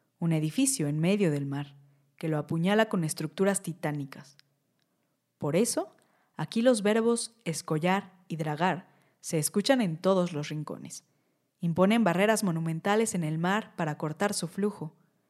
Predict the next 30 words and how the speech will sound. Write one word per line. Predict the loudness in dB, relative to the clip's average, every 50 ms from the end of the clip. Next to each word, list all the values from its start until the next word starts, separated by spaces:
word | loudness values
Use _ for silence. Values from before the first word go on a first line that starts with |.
| _ _ -10
extraen | -8 -8 -4 0 2 2 2 2 2 0
el | -2 0 2
barro | 2 2 4 2 0 -2 -4 -6
y | -8 -6 -4
la | -4 -4 -2
arena | -2 0 0 0 0 0
del | -2 -4 -4
suelo | 0 2 4 4 4 2 -2 -6 -8 -14 -20 _ _ _ _
para | -2 0 0
hacerlo | 2 2 4 4 4 4
más | 4 2 2 0 2
profundo | 2 0 2 2 2 2 2 2 0 -2 -4 -6 -10 -18 _ _ _ _
o | 0 2 2
abrir | 2 2 2 0 0
caminos | 0 0 2 2 2 0 0 0 -2 -2 -2
donde | -2 -2 -2 -2 -2
no | 0 0 0
los | 0 0 -2 -2
hay. | -2 -2 -2 -4 -8 _ _ _ _ _ _ _ _ _ _ _ _ _ _ _ _ _ -2
Y | 0 2 4
eso | 4 4 2 0 0 -2 -4 -6 -12 _ _ _
determina | -4 -4 -2 -2 -2 0 0 0 2 2 2
el | 2 2 2
rumbo | 2 2 2 2 0 0 -2 -4 -8 -14 _ _
y | -4 -4
la | -2 -4 -2
fuerza | 0 0 0 0 0 -2
de | -2 -4
las | -4 -4 -6 -6
corrientes. | -6 -6 -6 -6 -8 -10 -10 -12 -14 -14 -14 -16 -16